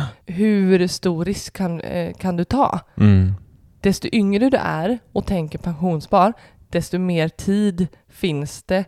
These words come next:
Speaker 2: för dig. Det,
Speaker 1: Precis.
Speaker 2: det finns desto mer tid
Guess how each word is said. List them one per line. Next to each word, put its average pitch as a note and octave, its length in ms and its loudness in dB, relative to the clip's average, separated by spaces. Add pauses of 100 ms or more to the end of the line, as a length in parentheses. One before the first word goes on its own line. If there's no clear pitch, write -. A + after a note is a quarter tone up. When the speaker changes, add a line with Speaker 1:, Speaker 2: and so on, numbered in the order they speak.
(180)
Speaker 2:
för A#2 380 0
dig. D3+ 340 -6 (500)
Det, - 80 0
Speaker 1:
Precis. F#2 280 2
Speaker 2:
det G3+ 100 2
finns A3 400 2
desto G3 280 0
mer G3+ 240 2
tid E3 540 -2